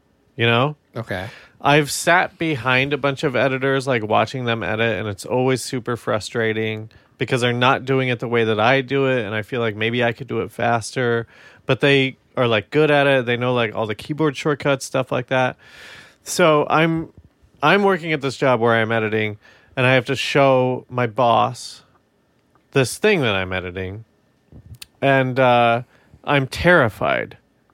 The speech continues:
Speaker 1: because what if he wants me to make a change, and then I have to, like, kind of fumble through and go, like, "Okay, razor tool here, fucking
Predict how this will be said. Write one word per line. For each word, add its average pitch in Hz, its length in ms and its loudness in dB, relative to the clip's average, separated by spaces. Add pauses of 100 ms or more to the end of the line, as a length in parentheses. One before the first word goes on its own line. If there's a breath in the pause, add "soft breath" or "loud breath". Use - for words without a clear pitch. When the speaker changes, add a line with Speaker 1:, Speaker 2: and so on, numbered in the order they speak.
Speaker 1:
because 135 600 2
what 147 240 -2
if 170 100 -4
he 196 80 0
wants 190 260 -2
me 175 100 -2
to 165 80 0
make 143 220 -2
a 143 60 -2
change, 123 680 -2 (1080 soft breath)
and 139 160 0
then 135 80 4
I 131 100 4
have 127 160 2
to, 139 80 0
like, 123 180 2
kind 143 160 -4
of 120 80 -4
fumble 131 380 0
through 131 260 0
and 117 100 -2
go, 113 120 2
like, 110 160 2
"Okay, 113 440 -2 (160)
razor 120 420 -4
tool 110 320 -6
here, 110 480 -4
fucking 113 560 -8